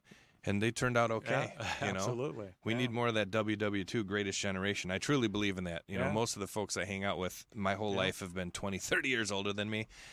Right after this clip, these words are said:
Speaker 2: Yeah.
Speaker 1: so I'm a bit of an old soul. And, um, before we run out of time, I, I do wanna give a shout out to Winning Futures. That's the nonprofit I'm in, uh, I'm involved with.
Speaker 2: Mm-hmm.
Speaker 1: Not sure if you've ever heard of them, but, um, we do, um,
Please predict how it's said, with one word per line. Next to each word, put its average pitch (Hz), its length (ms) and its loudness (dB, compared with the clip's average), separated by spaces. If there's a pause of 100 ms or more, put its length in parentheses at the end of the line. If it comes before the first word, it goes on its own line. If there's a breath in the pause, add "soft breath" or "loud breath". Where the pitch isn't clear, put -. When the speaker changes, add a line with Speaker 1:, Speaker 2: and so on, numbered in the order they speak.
(180 loud breath)
Speaker 2:
Yeah. 107 60 -8
Speaker 1:
so 101 160 2
I'm 107 120 2
a - 20 -4
bit 107 140 4
of 98 60 0
an 98 80 0
old 98 180 0
soul. 98 420 0
And, 92 260 -2
um, 85 320 -2 (420 loud breath)
before 120 300 2
we 113 80 4
run 117 180 6
out 110 80 6
of 101 80 4
time, 107 240 4
I, 101 120 2 (120)
I 107 80 2
do 117 180 4
wanna 104 280 4
give 107 200 0
a 101 40 0
shout 107 260 6
out 98 160 2
to - 80 -4
Winning 101 260 0
Futures. 101 440 0
That's 98 180 0
the 95 100 -4
nonprofit 98 540 -2
I'm 98 140 -4
in, 92 80 -10 (120)
uh, 87 260 -4 (100)
I'm 101 160 -2
involved 95 340 0
with. 95 140 -2
Speaker 2:
Mm-hmm. 135 140 -6
Speaker 1:
Not 113 140 0
sure - 140 0
if 98 80 -6
you've 101 100 -4
ever 92 200 0
heard 98 160 -2
of 95 80 -4
them, 92 180 -4
but, - 240 -4
um, 90 260 0
we 104 120 -4
do, 98 240 -2 (160)
um, 87 360 -4